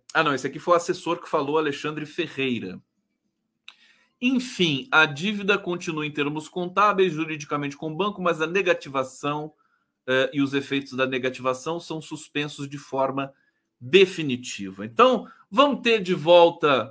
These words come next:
consumidores, né? As pessoas vão recuperar seu poder de compra. A gente teve um, uma queda, a gente teve um baque, eh, hoje,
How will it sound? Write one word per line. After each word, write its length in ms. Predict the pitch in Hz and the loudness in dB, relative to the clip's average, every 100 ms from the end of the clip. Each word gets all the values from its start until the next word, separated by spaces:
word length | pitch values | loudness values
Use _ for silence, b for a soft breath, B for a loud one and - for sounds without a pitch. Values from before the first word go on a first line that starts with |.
| - | -4
consumidores, 1000 | 196 185 196 185 135 156 160 131 101 113 | -4 -4 0 0 2 2 4 0 -4 -4
né? 280 | 156 180 180 _ | -2 -2 -6 _
As 140 | 131 127 | -12 -8
pessoas 480 | 160 151 180 175 | -10 -4 -2 -2
vão 240 | 139 156 185 | 0 0 0
recuperar 720 | 170 139 - 143 131 127 127 B B | -2 -6 -6 -2 0 -2 -4 B B
seu 260 | - - 139 | -12 -4 -4
poder 320 | 139 123 123 | -2 -2 -2
de 120 | 127 | -4
compra. 640 | 151 151 151 160 180 185 185 B - | -10 -6 -6 -6 -6 -8 -8 B -4
A 80 | |
gente 320 | 131 190 190 - | -2 -2 -4 2
teve 320 | 214 214 220 | 4 4 0
um, 380 | 226 220 208 208 | -2 -2 -4 -4
uma 260 | 180 196 | 0 0
queda, 500 | 185 185 196 196 139 | 0 0 0 2 0
a 20 | 123 | -2
gente 260 | 151 - | -4 -6
teve 220 | - 185 | 0 0
um 120 | 208 180 | 0 2
baque, 540 | 135 160 170 - - _ _ _ _ _ | 6 6 4 -6 -20 _ _ _ _ _
eh, 240 | 131 131 131 | 2 2 2
hoje, 580 | 143 165 170 110 98 | 4 6 6 2 -10